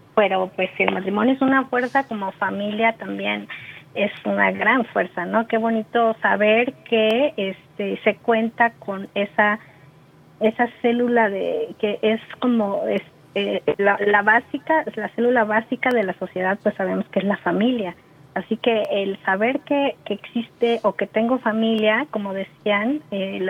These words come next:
ahorita tanto el maestro Ismael como la maestra Gaby, pues,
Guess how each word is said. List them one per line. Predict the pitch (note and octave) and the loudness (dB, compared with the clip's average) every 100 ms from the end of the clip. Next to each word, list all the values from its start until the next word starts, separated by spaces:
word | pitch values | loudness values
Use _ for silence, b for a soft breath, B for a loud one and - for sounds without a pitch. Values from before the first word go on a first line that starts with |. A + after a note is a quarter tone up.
| - | -2
ahorita | F#3+ F#3+ - G#3 G3+ - | -2 -4 0 2 2 -2
tanto | F3+ - F3+ | -6 -2 -2
el | F3+ | 0
maestro | F3+ F#3 G#3+ | -2 -2 -4
Ismael | G#3 G3 F#3+ - | -2 -2 -4 -4
como | G#3 F#3 | -4 -4
la | E3+ D#3+ | -4 -4
maestra | E3+ - G#3 | -6 -2 0
Gaby, | A3 G#3 A#3+ D4+ b b b - | 2 2 0 -6 b b b -10
pues, | - | -4